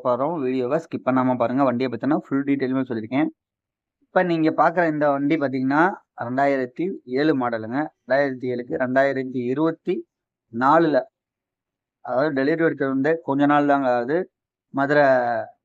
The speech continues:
ஸ்ரீ சிவா கோச்ல வந்து வண்டியை ரீபால்வேட் பண்ணியிருக்கிறாங்க. ரொம்ப தரமா பண்ணியிருக்காங்கன்னே சொல்லலாம். ஜாகுவார் டைப்ல பண்ணியிருக்காங்க. பெயிண்டிங்கு, on ரெண்டிங்க்கு ஏத்த மாதிரி, அ, பக்காவா பண்ணி கொடுத்துருக்குறாங்க.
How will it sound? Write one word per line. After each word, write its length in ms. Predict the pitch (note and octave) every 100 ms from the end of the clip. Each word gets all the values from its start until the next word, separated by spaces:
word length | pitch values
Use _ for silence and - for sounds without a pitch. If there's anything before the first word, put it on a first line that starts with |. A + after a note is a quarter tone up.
| _ _ _ _ _ _
ஸ்ரீ 240 | - F3 F#3
சிவா 260 | D#3+ D#3+ D3
கோச்ல 280 | C3+ C3
வந்து 200 | B2+ B2+
வண்டியை 300 | C#3+ C3 C#3+ C3
ரீபால்வேட் 500 | C3+ C3+ C3 B2 A2+
பண்ணியிருக்கிறாங்க. 580 | B2 B2+ A#2 A2+ A2+ C3 C3+
ரொம்ப 200 | B2+ D3
தரமா 360 | B2+ C#3+ D#3+
பண்ணியிருக்காங்கன்னே 560 | C#3+ C#3 C3 B2 B2+ C#3
சொல்லலாம். 500 | C#3 A#2+ A#2 C3+ D#3+ - _ _ _ _ _ _
ஜாகுவார் 440 | A#2 B2 C3+ C#3
டைப்ல 220 | C3+ C3+ C3
பண்ணியிருக்காங்க. 500 | B2 B2 A#2 B2 D#3
பெயிண்டிங்கு, 720 | C#3+ D#3 F3 D#3+ D3+ C#3+ D3+ F#3 D3
on 220 | C3+ D3+
ரெண்டிங்க்கு 520 | C#3+ C#3+ D3+ D#3+ D3+ B2+
ஏத்த 220 | C3 C3+ C3
மாதிரி, 280 | C3 C3 G3+ - _ _ _ _ -
அ, 80 | A2 -
பக்காவா 400 | B2 - E3+ F3+
பண்ணி 200 | D#3+ C#3+
கொடுத்துருக்குறாங்க. 580 | C#3 C3 B2+ B2+ B2+ C3+